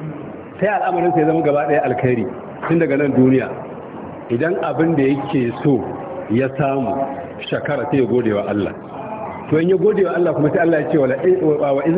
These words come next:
ta'azzana rabbukum la in shakartum la azidannakum." In kuka gode mun, kuma ƙara muku zan yi. To, haka ya samu, ya yi godiya, Allah ya masa ƙari. Har Ibn al-Qayyim yake cewa, da ni'ima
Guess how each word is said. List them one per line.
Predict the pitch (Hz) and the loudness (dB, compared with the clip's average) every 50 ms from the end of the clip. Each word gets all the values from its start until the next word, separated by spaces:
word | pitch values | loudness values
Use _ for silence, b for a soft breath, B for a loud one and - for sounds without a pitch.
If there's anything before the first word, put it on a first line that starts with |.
| - - | 2 0
ta'azzana | - - 175 165 151 165 151 147 139 | -2 -2 -2 -2 0 0 0 2 2
rabbukum | 151 165 160 - 147 135 - 151 135 131 | 0 0 0 0 0 0 2 2 4 4
la | 131 135 - | 2 2 2
in | 208 220 196 | 0 0 0
shakartum | 214 196 - - 196 220 - - 220 190 160 - - - - - - - | -2 -2 -2 -2 -4 -4 0 2 2 2 2 0 -4 -6 -8 -8 -6 -4
la | 117 135 - - 113 | -4 -4 -4 -6 -4
azidannakum." | 117 120 117 107 113 117 101 101 101 95 - - - - - - - - - - - - - - | 0 0 2 2 2 0 -2 -2 -4 -4 -6 -8 -10 -10 -10 -12 -12 -12 -12 -14 -12 -8 -4 0
In | 175 190 | 0 0
kuka | - 202 196 220 196 | 0 0 0 2 2
gode | 156 170 175 170 | 2 2 2 2
mun, | 160 156 143 | 2 2 2
kuma | - 139 151 | 2 0 0
ƙara | 151 - 170 170 160 135 127 | 0 -2 -4 -2 -2 -2 -2
muku | 135 127 135 123 110 | 0 2 2 2 2
zan | 113 101 | 2 0
yi. | 92 87 - - - - - - - - - - - - | -2 -4 -6 -8 -12 -12 -14 -14 -14 -14 -14 -14 -6 -2
To, | 147 147 | -2 0
haka | 147 147 143 156 | 0 0 -2 -2
ya | 135 143 151 165 156 - | -2 -2 -2 -2 -2 -2
samu, | 180 180 180 175 165 160 - - - - 127 | -2 -2 0 2 0 0 0 -2 -6 -4 -2
ya | 131 143 151 165 | 0 0 2 2
yi | 180 175 | 0 2
godiya, | 156 160 151 147 139 160 160 160 165 165 160 165 165 160 | 2 2 2 4 2 2 2 2 0 -2 -2 -2 0 -2
Allah | 156 156 143 135 | -2 0 0 0
ya | 131 | 0
masa | 135 135 - 135 | -2 -2 -2 -4
ƙari. | 131 127 117 117 110 98 - - - - - - - - - - - - - - - - - - - - - - - - - - - - | -4 -4 -4 -4 -4 -4 -6 -6 -8 -8 -10 -10 -10 -10 -10 -10 -10 -10 -12 -12 -12 -12 -12 -12 -14 -14 -14 -14 -12 -12 -12 -12 -10 -6
Har | - 147 156 151 151 - - - - | -4 -2 -2 -2 -2 -2 -4 -2 -2
Ibn | 156 147 165 160 | 0 2 2 2
al-Qayyim | 139 131 135 139 147 151 143 127 | 2 0 0 0 0 2 2 2
yake | 123 127 127 - 131 110 - - | 0 0 0 0 -2 -2 -2 -4
cewa, | - 123 101 92 80 76 - - - - - - - - - - - 110 113 | -4 -4 -4 -4 -6 -8 -10 -14 -16 -16 -16 -16 -16 -14 -14 -14 -10 -4 -2
da | 123 127 123 | -2 -2 -2
ni'ima | 127 139 156 175 165 156 151 127 | -2 -2 0 0 0 0 0 -2